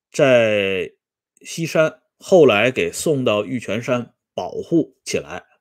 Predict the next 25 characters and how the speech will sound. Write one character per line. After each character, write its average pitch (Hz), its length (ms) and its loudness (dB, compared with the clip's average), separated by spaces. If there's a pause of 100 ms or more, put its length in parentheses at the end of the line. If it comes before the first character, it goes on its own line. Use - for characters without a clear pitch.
实 113 240 -8
际 160 200 2
上 98 280 -4 (120)
也 101 180 0
是 117 140 -6
带 139 180 2
有 87 140 4
一 98 100 -4
定 117 160 0
的 101 100 -4
监 135 300 0
视 107 140 -10
性 82 180 -14
质。 - 160 -20 (960)
这 277 200 2
个 151 100 4
时 104 160 -4
候， 90 340 -6 (240)
主 101 380 -6
要 180 300 6
负 127 260 -6
责 104 300 -4
林 104 200 -4
立 120 140 0
恒 92 400 -12